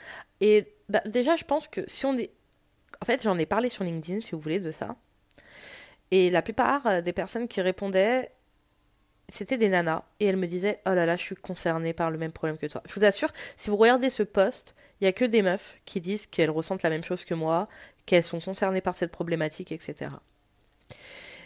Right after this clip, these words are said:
Et je pense que si les nanas, elles ont aussi peur de mettre mal à l'aise les autres, si elles se sentent d'une responsabilité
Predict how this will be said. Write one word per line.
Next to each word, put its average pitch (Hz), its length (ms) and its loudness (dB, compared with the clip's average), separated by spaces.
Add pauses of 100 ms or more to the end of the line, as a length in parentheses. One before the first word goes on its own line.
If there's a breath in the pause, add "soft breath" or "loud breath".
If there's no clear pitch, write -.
(120)
Et 220 60 6
je - 60 -6
pense - 240 -6
que - 120 -10 (100)
si - 300 -4
les 262 120 4
nanas, 214 300 2
elles 202 160 0
ont 165 140 -2
aussi 233 340 0
peur 233 220 0
de 196 80 2
mettre 175 180 -2
mal 180 140 0
à 175 80 0
l'aise 175 240 0
les 175 180 0
autres, 202 260 0
si - 140 -4
elles 175 100 4
se - 200 -6
sentent 233 260 0
d'une 180 200 -2
responsabilité 185 1200 0